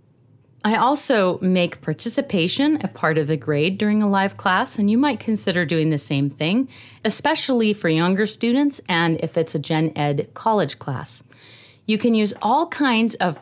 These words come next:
brief exercises to interact or chat or get ideas from students throughout the class.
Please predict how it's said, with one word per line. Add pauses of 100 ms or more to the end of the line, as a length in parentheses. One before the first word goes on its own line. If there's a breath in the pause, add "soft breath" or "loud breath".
brief
exercises
to
interact
or
chat
or
get
ideas
from
students
throughout
the
class.